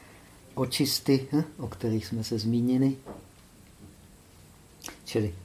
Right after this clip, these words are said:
zde je přístup jiný. To, té specifické vlastnosti předmětu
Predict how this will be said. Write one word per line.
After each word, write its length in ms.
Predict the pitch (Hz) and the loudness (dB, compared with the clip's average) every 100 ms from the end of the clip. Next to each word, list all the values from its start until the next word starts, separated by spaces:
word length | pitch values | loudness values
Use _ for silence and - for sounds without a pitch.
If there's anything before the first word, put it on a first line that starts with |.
| - | -8
zde 500 | 107 98 110 107 87 113 | -6 0 2 2 -2 -2
je 300 | 110 101 90 - | 0 0 -4 -12
přístup 520 | - 117 - - 110 | -6 -4 -4 -6 -2
jiný. 400 | 117 117 117 113 - - 147 - - - - | 2 4 2 0 -4 -12 -12 -12 -20 -20 -8
To, 200 | 110 95 92 - - - | -6 -6 -10 -20 -20 -16
té 220 | - 107 117 | -6 -6 -6
specifické 1040 | - - 117 110 127 120 123 - - 113 107 - - - - - - - - - - - - - - - - - - - - - - - | -6 -2 -2 0 0 0 -2 -2 2 2 2 -8 -20 -20 -20 -20 -20 -20 -20 -20 -20 -20 -20 -20 -20 -20 -20 -20 -20 -20 -20 -20 -20 -6
vlastnosti 640 | 113 107 - 127 113 - 110 | 0 0 2 2 0 -2 -8
předmětu 680 | - 95 113 110 123 123 | -4 2 4 2 2 -2